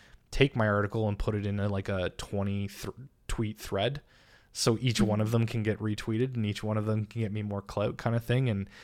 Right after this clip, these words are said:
Speaker 1: I admire that restraint a lot about you. And, and it's something that we've talked about in the past where it's like, you know, it sucks because, or I don't wanna say it sucks, but sometimes it can feel like you're leaving money on the table. And,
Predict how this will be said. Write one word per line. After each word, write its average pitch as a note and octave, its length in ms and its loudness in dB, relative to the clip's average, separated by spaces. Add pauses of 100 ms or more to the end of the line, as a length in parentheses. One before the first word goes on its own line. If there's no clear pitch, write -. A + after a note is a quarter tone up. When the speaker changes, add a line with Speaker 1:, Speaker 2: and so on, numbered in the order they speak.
(140)
Speaker 1:
I D3 120 12
admire E3+ 260 12
that D3+ 140 12
restraint C3 340 4
a A2+ 40 6
lot G#2 160 4
about G2 220 -2
you. G#2 240 0
And, G2+ 100 -2
and G#2 180 -2
it's A2 100 0
something A2+ 280 2
that G#2 100 2
we've G2+ 120 -2
talked - 240 0
about G#2 120 -2
in F#2+ 80 -6
the G2+ 80 -8
past G#2 340 -4
where G#2 120 -2
it's - 180 -8
like, G2 260 -6 (480)
you A#2+ 120 2
know, G#2 100 0
it C3 160 0
sucks - 760 2
because, A#2+ 440 4
or D3 240 10
I C3+ 100 6
don't D3+ 60 6
wanna D3 100 6
say B2+ 120 2
it A2 80 -2
sucks, - 360 -2
but - 260 0 (540)
sometimes E3+ 400 6
it D#3 60 6
can C#3+ 100 2
feel C3+ 160 6
like B2+ 140 6
you're B2 100 4
leaving A#2 240 4
money A2+ 200 0
on C#3+ 100 0
the D3 60 0
table. F3+ 420 2 (300)
And, A#2+ 280 6